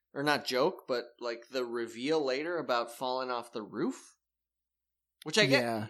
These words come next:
Speaker 1: which basically I guess we can get to. So Harry's looking up, he's looking out the window, he's looking up at the roof, he's telling
Speaker 2: Mm-hmm.
Speaker 1: Bull to get down. Bull throws up off the side of the roof, which I thought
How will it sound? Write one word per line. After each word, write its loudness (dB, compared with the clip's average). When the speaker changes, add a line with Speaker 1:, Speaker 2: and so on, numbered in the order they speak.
Speaker 1:
which -2
basically 4
I 6
guess -2
we 0
can -6
get 2
to. -2
So -2
Harry's 2
looking 2
up, 0
he's -4
looking 4
out 4
the 2
window, 4
he's 0
looking 0
up 0
at -2
the -2
roof, -2
he's -4
telling 2
Speaker 2:
Mm-hmm. -2
Speaker 1:
Bull 4
to -4
get -2
down. 0
Bull 10
throws 6
up 8
off 2
the -6
side 4
of 2
the 0
roof, 0
which -6
I -2
thought 2